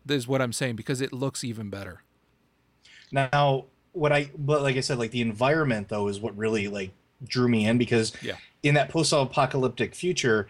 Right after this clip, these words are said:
Speaker 2: you so used to, like, the wastelands or the gray areas. This is completely the opposite. These are lush, so to speak, wastelands. I mean, this is nature reclaiming the world, and it's so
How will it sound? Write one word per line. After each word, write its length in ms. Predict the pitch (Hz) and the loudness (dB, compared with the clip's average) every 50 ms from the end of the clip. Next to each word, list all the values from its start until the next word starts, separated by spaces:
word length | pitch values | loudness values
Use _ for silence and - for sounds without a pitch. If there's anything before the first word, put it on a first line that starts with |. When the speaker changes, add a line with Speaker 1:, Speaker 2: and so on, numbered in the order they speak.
| - - - - _ | -10 -20 -20 -20 _
Speaker 2:
you 320 | - 117 120 123 123 123 120 | -2 0 2 4 4 2 0
so 200 | - - 165 156 | 0 2 4 4
used 220 | 139 139 135 - | 4 4 4 2
to, 60 | - | 2
like, 160 | 131 120 113 - | 0 0 0 0
the 80 | 127 | 0
wastelands 680 | 113 117 120 117 104 - - 113 104 101 101 98 98 98 | 2 2 2 2 2 0 0 2 2 2 2 2 0 -2
or 60 | 101 | -6
the 80 | 98 98 | -6 -2
gray 260 | 101 123 123 117 110 | 0 2 4 6 4
areas. 420 | 107 107 104 101 98 95 92 - - - - - - - | 4 4 2 2 0 0 -4 -6 -10 -16 -20 -20 -14 -2
This 220 | 98 131 392 392 440 | 0 2 4 6 6
is 140 | 427 359 | 6 4
completely 580 | - - 302 151 - - 175 196 202 190 185 151 | 4 0 -2 -2 0 2 2 2 4 4 4 4
the 140 | 131 113 101 | 4 4 2
opposite. 480 | 104 135 160 - - 131 - - 92 | 2 2 2 0 -2 -4 -6 -6 -6
These 180 | - 147 214 240 | -6 -4 0 2
are 140 | 349 202 139 | 2 4 4
lush, 680 | 117 104 95 92 107 156 - - - - - - - _ _ _ | 2 0 0 2 2 4 4 2 0 -4 -8 -10 -14 _ _ _
so 160 | - - - 113 | -10 -8 -8 -6
to 60 | 101 | -6
speak, 380 | 98 - - 107 98 90 - 110 | -8 -6 -6 -6 -8 -8 -8 -6
wastelands. 720 | 104 98 95 95 - 107 95 90 87 87 78 73 - - - - - - - - | -6 -4 -4 -4 -6 -6 -8 -8 -10 -14 -14 -16 -18 -18 -20 -20 -20 -10 -4 -2
I 80 | 113 | 0
mean, 100 | 120 135 | 0 2
this 140 | 170 - - | 0 0 0
is 120 | 202 151 | 0 0
nature 380 | 135 131 139 175 - - 151 123 | 2 2 2 2 2 2 0 2
reclaiming 680 | 113 127 123 113 - - - 139 127 127 135 127 113 110 | 2 0 -2 -2 -2 -4 -2 0 0 2 2 2 2 2
the 80 | 107 101 | 2 2
world, 520 | 95 104 131 151 139 104 92 90 90 - - - - - - - | 2 2 4 4 4 2 0 -2 -4 -6 -12 -20 -20 -14 -6 -2
and 100 | 147 151 | 0 0
it's 140 | 143 139 - | 0 2 0
so 300 | - - - 165 165 | 0 0 2 2 2